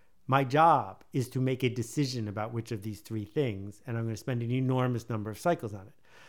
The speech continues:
So there's a story told about Charles Revson, the father of Revlon.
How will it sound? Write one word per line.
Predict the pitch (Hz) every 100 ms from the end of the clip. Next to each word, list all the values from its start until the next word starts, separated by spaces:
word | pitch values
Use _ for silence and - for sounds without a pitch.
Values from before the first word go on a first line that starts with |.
| - -
So | - 123 113 - -
there's | 127 123 110
a |
story | 117 - 151 135
told | 123 117
about | 107 117
Charles | 120 110
Revson, | 104 139 - 107 101
the |
father | 104 107 104 104
of |
Revlon. | 104 120 104 95 104